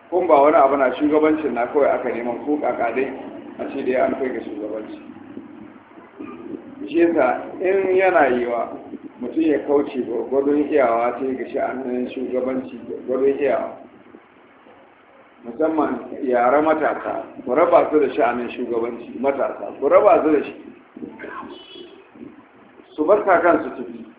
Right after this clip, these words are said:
sai mutum ya ɓata rayuwa ta tun shi na yaro. Ko da yaka kai babba ya jawo ma rayuwa ta matsaloli waɗanda babu wanda za a iya gama lahiya.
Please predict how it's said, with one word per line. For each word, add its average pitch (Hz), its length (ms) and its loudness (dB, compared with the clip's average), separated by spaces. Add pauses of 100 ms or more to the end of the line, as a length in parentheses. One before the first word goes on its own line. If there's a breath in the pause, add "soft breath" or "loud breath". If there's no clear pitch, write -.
(180)
sai 170 100 -4
mutum 151 220 0
ya 151 120 6
ɓata 151 340 4
rayuwa 143 400 6
ta 151 160 4
tun 151 160 2
shi 151 80 -2
na 131 160 2
yaro. 110 300 0 (1400)
Ko 190 160 6
da 185 60 6
yaka 175 300 6
kai 175 240 2
babba 170 800 4 (160)
ya 175 580 6
jawo 185 340 8
ma 180 160 6
rayuwa 160 600 8
ta 160 160 4
matsaloli 185 840 8
waɗanda 139 800 6 (560)
babu 185 280 6
wanda 156 200 8
za 196 160 6
a 190 80 8
iya 180 160 8
gama 160 220 6
lahiya. 123 340 4